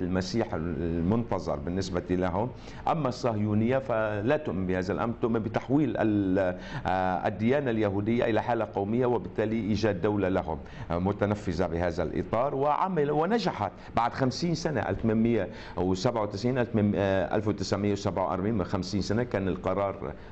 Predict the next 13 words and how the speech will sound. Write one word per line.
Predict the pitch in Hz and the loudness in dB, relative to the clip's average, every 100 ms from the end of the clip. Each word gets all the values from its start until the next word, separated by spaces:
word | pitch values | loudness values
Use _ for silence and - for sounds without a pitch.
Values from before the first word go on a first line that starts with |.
| - | -6
جاهز | 80 117 117 127 | 0 2 2 0
والدولة | 127 135 139 160 156 | -2 -2 0 0 0
بدأت | 147 165 165 - 104 | 0 0 0 0 -2
ب | |
اثنين | - - 110 | -6 -2 0
وأربعين. | 104 95 78 76 - - - | 0 -2 -4 -8 -8 -10 -2
إذن | 120 131 123 - - | 0 2 0 -6 0
هذا | 104 147 120 117 | 2 2 2 2
لا | 107 | 4
يقوم | 120 139 123 - 120 123 104 | 4 2 0 0 -2 0 -4
بشكل | 104 117 110 104 101 95 | -2 -2 0 0 0 0
عادي. | 78 98 98 64 65 - - - - - | 0 2 0 -2 -10 -12 -14 -14 -10 -4
عرفتي؟ | 92 98 - 98 | -2 -2 0 -2